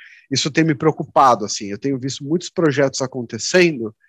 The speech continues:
e ninguém tem falado sobre isso, assim, sabe? As pessoas se acostumam, "Ah, reforma, reforma, reforma." Tá, mas pode não acontecer, mas vamos levar isso no processo de decisão. E se passar,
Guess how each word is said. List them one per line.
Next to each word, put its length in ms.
e 100
ninguém 380
tem 160
falado 440
sobre 380
isso, 380
assim, 240
sabe? 280
As 140
pessoas 300
se 60
acostumam, 300
"Ah, 40
reforma, 600
reforma, 420
reforma." 300
Tá, 240
mas 340
pode 260
não 120
acontecer, 440
mas 200
vamos 260
levar 240
isso 220
no 80
processo 480
de 100
decisão. 600
E 100
se 240
passar, 600